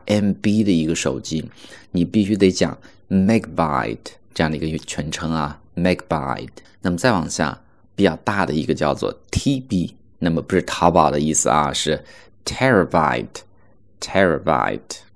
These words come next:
那么中文呢，其实不用知道，大家只要知道一个简单的一个换算关系，就是一个M B等于一千零二十四个K B。那么我们就会讲，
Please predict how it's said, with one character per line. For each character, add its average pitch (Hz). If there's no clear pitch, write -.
那 104
么 98
中 185
文 104
呢， 85
其 -
实 82
不 87
用 82
知 80
道， 71
大 110
家 113
只 98
要 90
知 98
道 98
一 90
个 101
简 85
单 92
的 95
一 87
个 87
换 90
算 87
关 104
系， 90
就 73
是 73
一 135
个 -
M 95
B 90
等 76
于 87
一 101
千 92
零 85
二 95
十 -
四 -
个 60
K -
B。 82
那 87
么 80
我 87
们 78
就 80
会 82
讲， 78